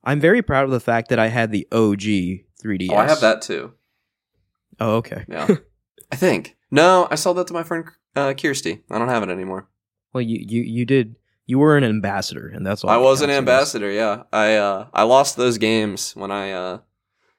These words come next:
Speaker 2: got the
Speaker 1: Oh,
Speaker 2: new
Speaker 1: that's a
Speaker 2: three D S
Speaker 1: shame.
Speaker 2: though. Yeah.
Speaker 1: Yeah.
Speaker 2: I'll, I mean, the eShop's down. I'll just pirate 'em now. I'm not gonna feel bad about that.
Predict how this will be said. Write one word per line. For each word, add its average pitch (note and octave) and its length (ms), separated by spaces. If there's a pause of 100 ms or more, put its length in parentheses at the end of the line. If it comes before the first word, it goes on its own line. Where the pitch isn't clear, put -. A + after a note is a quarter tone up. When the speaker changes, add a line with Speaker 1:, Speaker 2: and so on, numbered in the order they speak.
(100)
Speaker 2:
got G#2 180
the - 100
Speaker 1:
Oh, A#2+ 40
Speaker 2:
new A2+ 60 (100)
Speaker 1:
that's - 20
a A2 40
Speaker 2:
three G2 160
D F#2 40
S F#2 80
Speaker 1:
shame. G2+ 380
Speaker 2:
though. G2 80
Yeah. G#2+ 320 (420)
Speaker 1:
Yeah. G2 300
Speaker 2:
I'll, G2+ 240
I - 100
mean, F2+ 140
the D#2+ 160
eShop's D#2 260
down. D2 220
I'll D2+ 80
just - 120
pirate D2 300
'em D#2 80
now. D#2 180
I'm D#2+ 80
not D#2 120
gonna B1+ 140
feel B1+ 120
bad C#2 200
about D2 180
that. E2+ 260